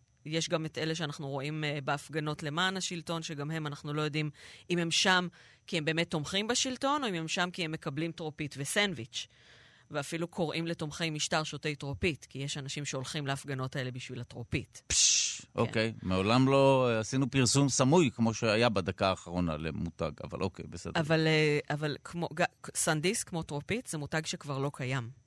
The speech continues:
Speaker 2: אה, לא, לא, זה בסדר גמור, נכון, את צודקת.
Speaker 1: <laughs> אבל זה השם
Speaker 2: אבל
Speaker 1: של ה-
Speaker 2: הזיכרון המתוק
Speaker 1: כן.
Speaker 2: של ה-, של טעם
Speaker 1: כן.
Speaker 2: הלוואי של המוצר הזה עדיין איתנו. <laughs> אוקיי,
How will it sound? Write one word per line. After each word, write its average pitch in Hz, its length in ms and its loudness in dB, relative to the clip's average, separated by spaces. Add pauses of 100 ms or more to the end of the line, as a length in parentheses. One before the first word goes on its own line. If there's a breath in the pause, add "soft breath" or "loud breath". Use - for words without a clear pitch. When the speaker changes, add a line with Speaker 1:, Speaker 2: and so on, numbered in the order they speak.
Speaker 2:
אה, 123 100 4
לא, 165 160 10
לא, 143 80 8
זה 110 100 4
בסדר 120 280 4
גמור, 101 220 4
נכון, 98 220 2
את - 60 -2
צודקת. 196 540 2 (160)
Speaker 1:
<laughs> - 280 -10
אבל 165 180 0
זה 180 100 -2
השם 202 160 0 (120)
Speaker 2:
אבל 123 120 8
Speaker 1:
של 143 40 10
ה- 147 40 8
Speaker 2:
הזיכרון 147 600 8
המתוק 131 460 4
Speaker 1:
כן. 170 120 -2
Speaker 2:
של 98 160 2
ה-, 87 200 2 (480 loud breath)
של 110 180 -2
טעם 120 240 6
Speaker 1:
כן. 120 40 8
Speaker 2:
הלוואי 101 460 6
של 87 160 -4
המוצר 92 380 4
הזה 87 140 2
עדיין 87 260 2
איתנו. 80 340 -2
<laughs> - 20 4
אוקיי, 147 240 6